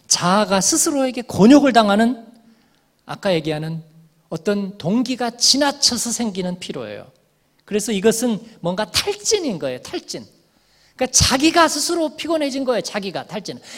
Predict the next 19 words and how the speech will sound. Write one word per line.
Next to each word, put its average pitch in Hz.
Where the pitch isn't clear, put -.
잘하려다가 285
자기가. 233
예. -
그래서 214
이건 220
자아의 196
피로라고 165
얘기하는 156
것입니다. -
그런데 233
또 311
한 349
가지의 269
피로가 302
있다고 185
이 151
한 240
교수가 165
얘기해요. 123